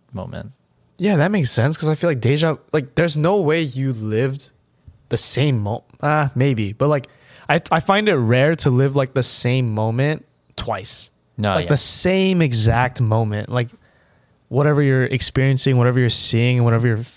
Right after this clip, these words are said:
Speaker 2: like, feeling.
Speaker 1: Yeah.
Speaker 2: I think it's rare to live that the same way twice. So
Speaker 1: Yeah.
Speaker 2: for sure, whenever I have a deja vu moment, I'm like, like, obviously at first I'm like, "Whoa, deja vu." But I know for sure, like, I haven't done this before,
Speaker 1: Yeah.
Speaker 2: seen this before.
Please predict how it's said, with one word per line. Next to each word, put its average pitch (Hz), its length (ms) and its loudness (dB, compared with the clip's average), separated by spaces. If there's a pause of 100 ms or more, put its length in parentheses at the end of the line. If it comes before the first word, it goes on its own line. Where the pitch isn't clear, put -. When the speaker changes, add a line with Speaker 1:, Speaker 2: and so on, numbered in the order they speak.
(120)
Speaker 2:
like, 110 180 -4
feeling. 143 680 -2 (560)
Speaker 1:
Yeah. 85 300 -4 (100)
Speaker 2:
I - 20 -2
think 147 140 2
it's 131 100 -2
rare 120 360 2
to 117 120 0
live 113 220 2
that 117 340 0 (240)
the 127 80 -2
same 120 460 0
way 107 340 0
twice. - 800 -8 (920)
So 113 120 0
Speaker 1:
Yeah. 170 80 -2
Speaker 2:
for 196 100 2
sure, 220 220 2
whenever 160 300 2
I 165 60 2
have 151 100 0
a 131 40 0
deja 120 380 2
vu 110 200 0
moment, 120 360 0
I'm 123 160 -2
like, 110 320 -2 (720)
like, 110 100 0
obviously 143 340 2
at 110 80 -2
first - 220 -2
I'm 107 80 -2
like, 101 140 -6
"Whoa, 104 280 2
deja 104 320 0
vu." 101 140 -2
But 127 140 2
I 165 60 2
know 190 200 2
for 156 140 0
sure, 147 180 0
like, 120 180 0
I 117 80 0
haven't 110 460 -2 (360)
done 104 200 -6
this 110 140 -10
before, - 340 -10
Speaker 1:
Yeah. 87 200 -2
Speaker 2:
seen 117 140 -8
this 120 120 -10
before. - 440 -10